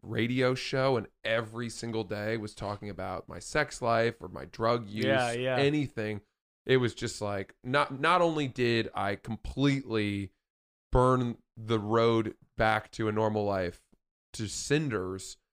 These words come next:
Speaker 1: but I also
Speaker 2: <laughs>
Speaker 1: started connecting with the audience a lot better.
Speaker 2: Oh, for sure.
Speaker 1: Because once you bare yourself and you're far more transparent and personal, everyone gets excited that they can, they can now hear the real you,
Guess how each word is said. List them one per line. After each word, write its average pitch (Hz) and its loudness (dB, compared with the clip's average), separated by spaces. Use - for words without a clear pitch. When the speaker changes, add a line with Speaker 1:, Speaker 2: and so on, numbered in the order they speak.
Speaker 1:
but 143 4
I 151 6
also 156 2
Speaker 2:
<laughs> - 0
Speaker 1:
started 131 -2
connecting 127 -2
with 107 -6
the 107 -2
audience 120 -2
a - -8
lot 65 -6
better. - -8
Speaker 2:
Oh, 160 0
for 123 -8
sure. 180 -4
Speaker 1:
Because 131 2
once 139 0
you 135 -4
bare 123 2
yourself 110 -2
and 110 -8
you're 107 -6
far 113 -2
more 110 -2
transparent 107 -2
and 98 -10
personal, 123 -2
everyone 131 2
gets 117 -4
excited 113 -2
that 104 -6
they 104 -2
can, 101 -8
they 107 -2
can 104 -6
now 104 -2
hear 123 -2
the 107 -4
real 98 0
you, 98 -2